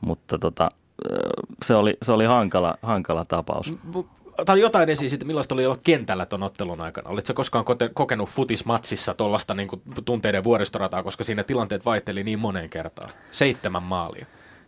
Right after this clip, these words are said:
Speaker 1: Joo. Sanotaan, että esimerkiksi meidän viime vuoden pelit Rapid Wieniä vastaan, niin oli, oli, oli, niillä on sama dynamiikka. Et,
Speaker 2: Mm.
Speaker 1: et mehän oltiin aivan niinku kusessa siellä.
Speaker 2: Joo.
Speaker 1: Tota, <laughs> ne teki heti eka kymmenen minuutilla kaksi maalia. Ja sit me tasoitettiin, mut,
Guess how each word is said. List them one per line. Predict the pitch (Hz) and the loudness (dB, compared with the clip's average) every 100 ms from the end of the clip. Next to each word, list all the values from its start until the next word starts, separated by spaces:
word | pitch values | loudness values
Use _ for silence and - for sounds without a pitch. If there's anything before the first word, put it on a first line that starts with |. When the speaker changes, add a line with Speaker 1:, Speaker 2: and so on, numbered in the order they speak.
| - | 6
Speaker 1:
Joo. | 151 151 107 - - - _ - - - - - - - - | 8 10 8 4 -6 -20 _ -20 -4 2 2 0 -8 -10 0
Sanotaan, | 180 202 185 165 | 4 6 6 4
että | 127 131 - | 2 0 2
esimerkiksi | 143 143 135 | 4 4 4
meidän | 143 139 135 | 4 4 6
viime | 143 120 | 6 6
vuoden | 110 104 | 6 4
pelit | 110 110 95 | 4 4 6
Rapid | 120 117 101 | 4 4 2
Wieniä | 101 113 95 87 | 4 6 6 4
vastaan, | 80 - 87 85 | 2 0 0 2
niin | 85 | 4
oli, | 85 - | 2 4
oli, | 95 - | 2 4
oli, | 101 | 2
niillä | 110 107 | 4 2
on | 104 | 6
sama | 131 120 101 | 6 6 6
dynamiikka. | 117 104 85 80 78 - 85 | 4 4 2 -2 -4 -2 0
Et, | |
Speaker 2:
Mm. | 92 | 0
Speaker 1:
et | 87 | -2
mehän | 98 104 104 | 2 4 6
oltiin | 101 107 107 | 4 2 4
aivan | 131 127 101 90 85 | 6 6 6 2 0
niinku | 82 78 - _ _ | -2 -6 -10 _ _
kusessa | - 87 78 - - | -2 0 -2 -4 -4
siellä. | 82 82 101 | 0 4 4
Speaker 2:
Joo. | 85 | 4
Speaker 1:
Tota, | 87 - 143 | 0 2 2
<laughs> | - | 2
ne | 101 | 2
teki | 90 87 101 | 2 2 2
heti | 117 101 - 107 | 4 2 2 2
eka | 113 101 | 4 2
kymmenen | - 107 95 87 | 2 2 2 2
minuutilla | 82 80 80 - | 0 -2 -2 2
kaksi | 104 95 - | 2 2 0
maalia. | 85 80 82 - - _ _ | 2 2 0 -6 -10 _ _
Ja | - | -2
sit | 104 | 2
me | 101 | 4
tasoitettiin, | 110 107 98 85 - - 82 | 4 4 2 -2 -4 -2 -2
mut, | 85 | -2